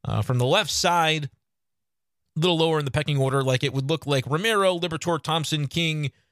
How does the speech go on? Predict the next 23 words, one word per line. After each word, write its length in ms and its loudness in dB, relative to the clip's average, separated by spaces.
maybe 240 2
even 240 2
Drew 240 2
Rom 580 0
ahead 300 2
of 160 2
those 300 0
two 180 0
for 160 2
opportunities, 560 0
but 220 -4
Naughton 320 0
and 160 -2
Connor, 320 0
uh, 240 0
Connor 180 0
Thomas 580 -2
could 100 0
potentially 380 0
mix 240 -2
into 160 -2
the 60 -4
bullpen. 420 -8